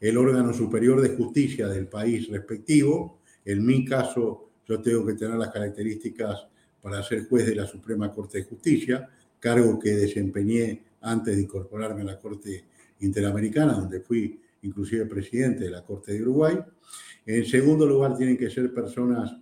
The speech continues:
con un amplio conocimiento en materia de derechos humanos. Y en tercer lugar, personas con una identidad moral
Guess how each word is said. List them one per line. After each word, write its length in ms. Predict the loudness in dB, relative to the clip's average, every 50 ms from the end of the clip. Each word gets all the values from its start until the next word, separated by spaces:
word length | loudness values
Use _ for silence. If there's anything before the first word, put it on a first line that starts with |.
| _ _ _ _ _
con 160 | -12 -12 -10
un 140 | -6 -2 0
amplio 360 | 0 0 0 -2 -2 -2 -2
conocimiento 640 | -2 -4 -8 -8 -10 -8 -6 -4 -4 -4 -6 -8 -10
en 60 | -10
materia 440 | -10 -10 -10 -10 -8 -6 -6 -6 -6
de 120 | -6 -8
derechos 320 | -8 -10 -12 -12 -14 -14 -10
humanos. 480 | -8 -6 -4 -2 -2 -2 -4 -4 -6 -12 _ _ _ _ _ _ _ _ -6
Y 120 | -4 -2
en 140 | -2 0 0
tercer 280 | -2 -2 0 0 0 2
lugar, 360 | 2 4 4 4 2 0 -2
personas 560 | -4 -6 -6 -6 -4 -2 -2 -2 -4 -6 -6
con 220 | -6 -4 -4 -2 -2
una 420 | -2 -2 -2 -2 -4 -6 -8 -12 _ _ _ _ _ _ _ _ _
identidad 680 | -8 -6 -4 -2 -2 -4 -4 -2 -2 0 0 0 -2 -2
moral 640 | -2 0 0 0 0 0 0 0 0 -2 -4 -6